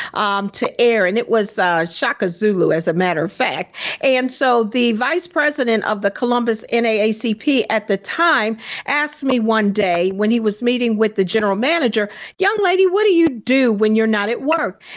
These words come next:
And I said, "Well, I go home because I had just recently graduated from college." And he said,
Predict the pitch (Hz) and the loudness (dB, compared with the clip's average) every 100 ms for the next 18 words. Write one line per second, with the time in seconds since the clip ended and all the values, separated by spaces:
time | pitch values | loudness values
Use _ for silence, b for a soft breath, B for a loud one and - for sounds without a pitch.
0 | B - 254 240 240 247 262 294 269 285 | B 0 0 0 -2 -4 -2 -2 0 0
1 | 320 - - 269 285 302 - - - 240 | 0 -4 -6 -4 0 -2 -2 -4 -2 0
2 | 240 220 220 196 - 233 233 247 247 233 | 0 0 -2 -4 -2 0 0 -4 -6 -4
3 | 247 - 247 202 208 220 233 262 294 302 | -4 -4 -4 -2 -2 0 -2 -2 -2 -2
4 | 359 165 208 - 226 240 330 302 - 202 | -2 0 -2 0 0 4 4 2 0 -2
5 | 196 | -2